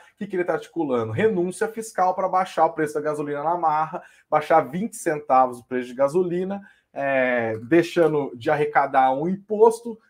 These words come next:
que vai ser coberto depois por dívida do governo, porque a arrecadação que subiu do ano passado não sustenta esse ano, porque a economia anda de lado, e a inflação que alimentou boa parte da arrecadação no ano pa-, no ano passado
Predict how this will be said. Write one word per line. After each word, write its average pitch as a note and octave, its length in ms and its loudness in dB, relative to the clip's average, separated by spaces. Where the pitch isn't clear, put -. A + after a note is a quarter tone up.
que G#3 100 -4
vai F#3+ 160 2
ser F#3 180 0
coberto D#3 560 2
depois F3+ 380 -2
por A3 180 -8
dívida E3+ 440 -8
do F#3 120 -12
governo, A3 640 0
porque A3 260 -6
a G#3 40 -2
arrecadação E3+ 640 -6
que D3+ 60 -20
subiu C#3+ 280 -12
do D#3 60 -10
ano F3 100 -6
passado G3 460 -2
não G3+ 100 -12
sustenta F3 460 -14
esse F#3 220 -6
ano, A#3+ 140 -4
porque A3+ 100 -8
a G#3+ 40 -4
economia F#3 380 -8
anda F#3 180 -6
de B3+ 140 -12
lado, G3 320 2
e F#3 80 -6
a G3 60 0
inflação F3+ 640 -2
que E3 140 0
alimentou E3+ 640 0
boa D3+ 200 2
parte D3 280 -2
da C#3 40 -4
arrecadação B2+ 440 -8
no B2+ 80 -18
ano C3 120 -16
pa-, B2+ 300 -6
no C3+ 120 -12
ano D3 100 -8
passado F3 440 0